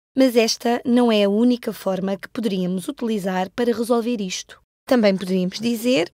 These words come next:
também poderíamos olhar para isto e dizer: Ok, esta linha de cima tem quatro unidades quadradas. Um, dois, três, quatro. Tem um comprimento de quatro unidades.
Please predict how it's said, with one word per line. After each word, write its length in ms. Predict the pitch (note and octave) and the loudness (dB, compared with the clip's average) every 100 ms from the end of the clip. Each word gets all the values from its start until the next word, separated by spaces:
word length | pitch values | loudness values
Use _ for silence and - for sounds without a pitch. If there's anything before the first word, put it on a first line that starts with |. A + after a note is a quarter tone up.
| _ | _
também 360 | F#3 F#3 F#3+ F#3 | -4 0 0 -2
poderíamos 640 | G3+ G#3 C4+ B3+ G3 G3+ | -4 0 2 2 2 0
olhar 260 | G3+ G3+ F#3+ | -2 -4 -6
para 140 | A3 | -4
isto 320 | B3+ D4+ - | -2 -2 -4
e 40 | A3 | -6
dizer: 400 | G#3+ F#3+ - - _ _ | -6 -6 -8 -8 _ _
Ok, 380 | F#4+ - G3 - _ _ _ _ - | -4 -2 -6 -10 _ _ _ _ 0
esta 240 | G4 D4+ | 2 4
linha 260 | A3 G3 A3+ | 2 2 -2
de 80 | |
cima 380 | - C#4 C#4 C#4 | -2 -2 0 -2
tem 220 | - D#4 | -2 -4
quatro 440 | C#4+ D4+ D4+ C#4+ C4 | 0 0 0 0 -2
unidades 460 | A#3+ A3+ B3+ - | 0 0 -4 -6
quadradas. 800 | - - - F2 - - - - _ _ _ _ - | -6 -6 -6 -10 -12 -12 -12 -12 _ _ _ _ -4
Um, 400 | D#4 E4 F4 E4+ | -2 -2 -4 -2
dois, 360 | A#3+ A#3+ A#3+ - | 0 0 0 -4
três, 360 | A3+ A#3+ A#3+ | -2 -2 -2
quatro. 480 | - - - - - _ _ _ - | -6 -10 -10 -20 -20 _ _ _ -8
Tem 160 | F#3+ | -4
um 80 | F#3+ | -2
comprimento 720 | G3+ G#3 A#3+ C#4 D#4+ F4 - _ _ | 0 0 0 0 -2 -6 -12 _ _
de 100 | A#3 | -6
quatro 460 | - E4 D#4+ - A3+ | -4 -2 -4 -4 -4
unidades. 640 | G3+ F#3+ - - - - | -4 -4 -10 -14 -16 -16